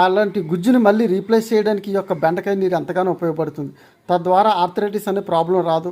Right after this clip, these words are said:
కాళ్ళలో మంట, వాపు అనే లక్షణాలన్నీ కూడా దూరం అయిపోతూ ఉంటాయి. So ప్రతి ఒక్కరు కూడా ఈ యొక్క బెండకాయల్ని ముక్కలుగా కట్ చేసుకుని ఒక గ్లాసు నీటిలో రాత్రంతా నానబెట్టి ఉదయం లేవగానే ఆ బెండకాయ ముక్కలు తీసి ఆ వాటర్ నేరుగా తాగినట్లయితే అనేక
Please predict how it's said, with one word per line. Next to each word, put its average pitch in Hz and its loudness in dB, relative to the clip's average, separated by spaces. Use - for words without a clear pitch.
కాళ్ళలో 190 0
మంట, 165 -6
వాపు 170 -2
అనే 175 0
లక్షణాలన్నీ 185 -2
కూడా 160 0
దూరం 196 4
అయిపోతూ 175 -2
ఉంటాయి. 143 -8
So 220 -6
ప్రతి 180 0
ఒక్కరు 226 -2
కూడా 196 4
ఈ 170 -4
యొక్క 180 -2
బెండకాయల్ని 214 4
ముక్కలుగా 190 -4
కట్ 160 -2
చేసుకుని 196 -4
ఒక 175 -2
గ్లాసు 202 2
నీటిలో 220 2
రాత్రంతా 208 0
నానబెట్టి 196 0
ఉదయం 196 0
లేవగానే 180 0
ఆ - -2
బెండకాయ 185 -2
ముక్కలు 196 -4
తీసి 190 -6
ఆ - -2
వాటర్ 175 0
నేరుగా 185 2
తాగినట్లయితే 175 -2
అనేక 233 2